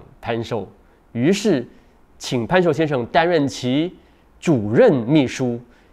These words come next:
一起筹划赈灾、抗日、慰劳抗日军队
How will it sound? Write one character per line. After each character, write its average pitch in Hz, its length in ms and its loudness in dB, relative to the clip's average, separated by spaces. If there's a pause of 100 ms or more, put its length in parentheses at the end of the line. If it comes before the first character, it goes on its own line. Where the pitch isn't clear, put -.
一 240 140 4
起 151 360 -2
筹 127 260 -4
划 135 380 -6 (440)
赈 160 280 2
灾、 160 400 0 (460)
抗 180 380 2
日、 160 360 0 (360)
慰 277 200 6
劳 135 280 4
抗 202 340 0
日 170 100 2
军 269 300 4
队 156 300 2